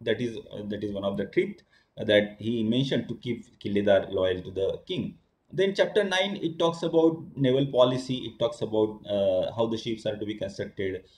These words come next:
uh, different size of ships, uh, and how the navy is to be organized,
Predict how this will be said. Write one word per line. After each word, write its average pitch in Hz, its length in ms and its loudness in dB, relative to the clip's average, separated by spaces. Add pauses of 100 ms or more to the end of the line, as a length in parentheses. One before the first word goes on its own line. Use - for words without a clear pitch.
(200)
uh, 95 260 2 (240)
different 110 320 0
size 127 320 4
of 104 200 0
ships, 101 380 -6 (100)
uh, 90 360 0
and 87 260 -6
how 127 120 2
the 110 140 0
navy 123 240 2
is 120 100 -2
to 110 100 -8
be 98 120 -2
organized, 92 600 -2